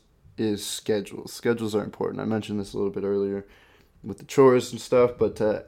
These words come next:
you know, to wake up in the morning and be like, "All right, I gotta work out today, I gotta research this today, I gotta write for an hour." And you may not always get it done, but the fact that you, like, are trying kinda gets you up and oot and a boot, you know, it kinda gets you, you doing stuff.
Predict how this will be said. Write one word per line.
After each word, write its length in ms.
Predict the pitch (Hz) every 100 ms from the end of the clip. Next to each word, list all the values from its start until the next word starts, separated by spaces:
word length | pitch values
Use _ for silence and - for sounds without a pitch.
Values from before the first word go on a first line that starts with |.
| -
you 140 | 156 180
know, 120 | 123
to 80 | 131
wake 280 | 143 165 156
up 120 | 147
in 80 | 120
the 60 |
morning 240 | 110 110 107
and 80 |
be 60 | 101
like, 140 | 104
"All 100 | 107
right, 160 | - - -
I 60 |
gotta 360 | 107 107 104 - _ _ _ _ _ -
work 180 | - 127
out 160 | 127
today, 320 | 131 120 120
I 40 | 110
gotta 240 | 107 104
research 480 | 107 107 107 98 -
this 180 | 117 113
today, 380 | 113 110 110 104
I 60 |
gotta 260 | 101 101 104
write 400 | 107 110 - -
for 180 | 110 110
an 80 |
hour." 380 | 107 110 107 107 - _ -
And 100 | 143
you 80 |
may 140 | 208 208
not 160 | 156
always 200 | 135 110
get 140 | 101 107
it 160 | 95
done, 440 | 95 104 139 208 202 _ _ -
but 140 | 117
the 80 | 113
fact 300 | 135 151 175
that 100 | -
you, 140 | 110
like, 260 | 104 90 - _ _
are 80 | 110
trying 600 | 98 - 110 104 107 110 -
kinda 240 | - 101
gets 340 | 95 104 104 -
you 240 | 101 - - -
up 240 | 95 101
and 140 | - - _ _ 139
oot 100 | 135
and 60 |
a 40 | 110
boot, 300 | 101 101 -
you 120 | 117
know, 180 | 113 113
it 100 | 104
kinda 240 | - 104
gets 220 | 98 98 110
you, 120 | 107 _
you 120 | 110 98
doing 260 | 110 98
stuff. 380 | - - -